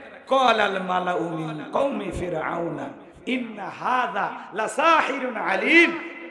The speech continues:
ফিরআউনের সমস্ত লোকেরা বলল, "এই ছেলেটা হলো মস্ত বড় জাদুঘর, নবী দেখায় মজেজা, ওরা বলে জাদু।" কারণ ওই দেশে জাদুর ব্যাপক প্রচারণ ছিল। কথা কি বুঝাইতে পারলাম?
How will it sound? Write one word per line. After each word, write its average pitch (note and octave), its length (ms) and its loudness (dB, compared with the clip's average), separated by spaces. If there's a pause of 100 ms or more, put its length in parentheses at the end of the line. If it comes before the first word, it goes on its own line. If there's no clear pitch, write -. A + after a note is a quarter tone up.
(640)
ফিরআউনের C#4+ 420 4
সমস্ত D4+ 500 -4
লোকেরা C4 340 2
বলল, A3 320 -4 (500)
"এই G3+ 100 -8
ছেলেটা G3+ 380 -8
হলো F#3+ 140 -6
মস্ত G3+ 340 -14
বড় F3+ 240 -8
জাদুঘর, D3 540 -10 (360)
নবী A#3 220 -4
দেখায় G3 380 0
মজেজা, G#3 580 6 (160)
ওরা G3+ 220 4
বলে F3 240 2
জাদু।" D#3 380 -2
কারণ D4 320 4 (220)
ওই B3+ 160 0
দেশে A#3+ 260 -2
জাদুর G#3+ 360 -2
ব্যাপক G3+ 380 -6 (160)
প্রচারণ D#3 420 -10
ছিল। - 180 -18 (420)
কথা - 160 -8
কি F#3 100 -8
বুঝাইতে F3+ 360 -8
পারলাম? A3+ 400 -2